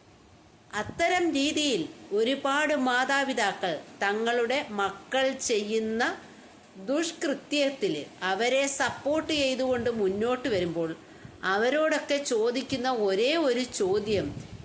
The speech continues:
നിങ്ങൾ നിങ്ങളുടെ മക്കളെ നാശത്തിലേക്ക് വഴി, വഴിതിരിച്ചു വിടുകയാണോ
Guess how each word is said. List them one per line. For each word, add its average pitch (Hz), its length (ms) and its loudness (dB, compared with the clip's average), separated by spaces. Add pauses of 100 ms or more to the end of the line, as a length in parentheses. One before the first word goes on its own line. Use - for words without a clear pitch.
നിങ്ങൾ 320 340 4 (220)
നിങ്ങളുടെ 285 460 2 (160)
മക്കളെ 226 500 0 (220)
നാശത്തിലേക്ക് 311 960 0 (100)
വഴി, 208 240 2 (500)
വഴിതിരിച്ചു 262 680 2
വിടുകയാണോ 208 680 2